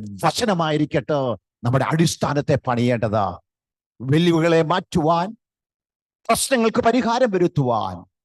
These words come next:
ജനം നെട്ടോട്ടമോടുന്ന ഈ കാലഘട്ടത്തില്, ഒന്നുകൂടെ ഞാൻ പറയാം, പ്രശ്നങ്ങൾക്ക്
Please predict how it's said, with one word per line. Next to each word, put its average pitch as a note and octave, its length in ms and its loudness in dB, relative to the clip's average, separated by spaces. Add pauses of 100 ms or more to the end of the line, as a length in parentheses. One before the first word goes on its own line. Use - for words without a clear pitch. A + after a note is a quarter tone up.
(600)
ജനം F#3 300 2 (560)
നെട്ടോട്ടമോടുന്ന G3 1040 0 (320)
ഈ D4 40 8 (140)
കാലഘട്ടത്തില്, C3 760 -2 (960)
ഒന്നുകൂടെ A3 320 2
ഞാൻ B3+ 160 2
പറയാം, B3 340 2 (600)
പ്രശ്നങ്ങൾക്ക് C#4 540 0